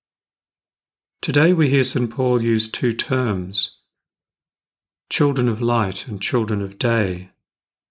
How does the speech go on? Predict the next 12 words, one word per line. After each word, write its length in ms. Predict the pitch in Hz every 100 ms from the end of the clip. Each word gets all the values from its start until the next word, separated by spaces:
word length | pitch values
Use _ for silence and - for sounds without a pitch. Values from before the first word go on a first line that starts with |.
| _ _ _ _ _ -
and 140 | 120
he 80 | 131
uses 460 | 127 190 - 147
these 260 | - 113 -
terms 320 | 123 110 107
to 140 | - 113
express 580 | 110 - - 123 117 -
this 320 | - 113 -
reality 560 | 117 117 135 123 117
of 160 | 101 98
divine 480 | 123 107 117 123 123
filiation. 1000 | - 135 110 107 110 113 - 107 85